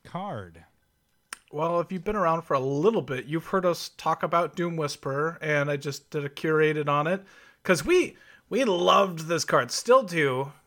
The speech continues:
Speaker 1: We got
Speaker 2: And that's why
Speaker 1: burned.
Speaker 2: it
Speaker 1: <laughs> We got
Speaker 2: Yeah,
Speaker 1: burned
Speaker 2: yeah,
Speaker 1: on
Speaker 2: yeah.
Speaker 1: it. <laughs>
Speaker 2: We, we were specking on this one at ten bucks. It's down around six, seven bucks right now. But it's still a really good card, and, uh,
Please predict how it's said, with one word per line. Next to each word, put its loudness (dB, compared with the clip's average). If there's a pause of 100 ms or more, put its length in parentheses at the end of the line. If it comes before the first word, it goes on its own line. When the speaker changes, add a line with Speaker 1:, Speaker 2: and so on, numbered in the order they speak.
(260)
Speaker 1:
We -8
got -6
Speaker 2:
And -6
that's 0
why 2
Speaker 1:
burned. -10 (240)
Speaker 2:
it -4 (160)
Speaker 1:
<laughs> -6
We -6
got -6 (200)
Speaker 2:
Yeah, 6
Speaker 1:
burned 4
Speaker 2:
yeah, 4
Speaker 1:
on -2
Speaker 2:
yeah. -2
Speaker 1:
it. -4
<laughs> -2
Speaker 2:
We, 4
we 4
were 8
specking 2
on 6
this 2
one 2
at -2
ten 2
bucks. 4
It's -8
down 2
around 2
six, -6
seven 0
bucks -2
right -4
now. -2 (640)
But 2
it's -6
still 4
a 6
really 2
good -2
card, 4 (260)
and, 0
uh, 2